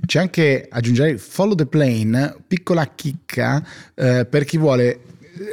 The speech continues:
Ricorderete forse che c'è questo ragazzo che tracciava sostanzialmente gli spostamenti di Elon Musk e del suo jet privato, e Elon gli aveva detto: "Senti, se vuoi ti do cinquemila dollari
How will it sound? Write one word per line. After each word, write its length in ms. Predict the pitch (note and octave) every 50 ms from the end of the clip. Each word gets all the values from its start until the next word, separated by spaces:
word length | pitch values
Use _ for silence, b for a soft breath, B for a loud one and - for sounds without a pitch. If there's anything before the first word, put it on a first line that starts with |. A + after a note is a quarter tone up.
| -
Ricorderete 680 | F#3+ F3 D#3+ D3 - F3 E3 D#3+ F#3 F#3+ F3+ - - C3
forse 800 | - - C#3+ C3 A#2+ A2 G#2+ - - - B2 A#2 A#2+ C3 C#3 B B B B B B _
che 380 | - - C#3+ C#3+ C3+ B2 - -
c'è 180 | - - C3
questo 260 | - - A#2 - - C#3
ragazzo 520 | D3+ C#3+ C#3+ C3+ C#3 - - - C#3+ C3+
che 560 | A#2+ - C3 B2 B2 A#2 A2 A2 G#2 - - -
tracciava 560 | - B2+ B2+ B2 - - D3+ C3 B2+ A2+ A#2
sostanzialmente 600 | G#2+ G#2+ G#2+ - B2 G#2+ B2 B2 B2 C3+ F3 E3 C#3+
gli 60 | A#2
spostamenti 540 | - - A#2+ A2 - - A#2 B2 C3 C3 C3+
di 100 | A#2 A2+
Elon 160 | A2 A2+ A2+
Musk 340 | A2+ A2+ A#2+ B2 - - -
e 60 | A2+
del 120 | G2+ G2+
suo 320 | G2 - - G#2 G#2 G2 G2+
jet 220 | G2+ A2 G#2+ -
privato, 720 | - G#2+ A2 G#2 G2 F2 E2+ F2 - A2+ B2+ C#3+ C#3 -
e 220 | - G2 G2+ F#2+ - _
Elon 240 | G#2+ G#2+ G2+ G#2+
gli 40 | G#2
aveva 160 | G2 F#2+ F#2
detto: 260 | F2+ F#2 F2 - - F2+
"Senti, 260 | - - G2 F2+ F2+
se 140 | F2+ - G#2
vuoi 140 | G2+ G#2
ti 80 | F2 F2
do 120 | F2+ E2+ D2 -
cinquemila 480 | - - B2 A#2 - G#2+ G2 G2+ G2+
dollari 500 | G2+ G#2+ A2+ A2 G2+ F#2+ F#2+ F#2 E2+ -